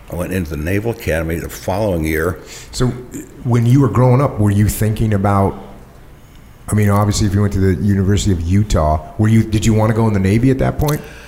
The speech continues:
Speaker 1: <laughs> Well, my, my dad being my dad, you know, he had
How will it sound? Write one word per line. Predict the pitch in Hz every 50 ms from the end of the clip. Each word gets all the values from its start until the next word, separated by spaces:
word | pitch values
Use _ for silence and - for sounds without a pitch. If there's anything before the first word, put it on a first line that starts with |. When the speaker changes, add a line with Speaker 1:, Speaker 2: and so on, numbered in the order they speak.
| - - - - - - - - - - - -
Speaker 1:
<laughs> | - - - - - - - - - - - - - - - - - - - - - - - - - -
Well, | - - - - - 269 - - - -
my, | 117 107 107 101 98 - - - - - - - - - - - - - - -
my | - 92 110
dad | 107 104 127 131 123 113 107 101 101
being | 101 95 95 92
my | 87 82 90
dad, | 85 82 107 110 107 95 87 90 85 -
you | 98 90
know, | 82 82
he | 87 104 127
had | 135 123 101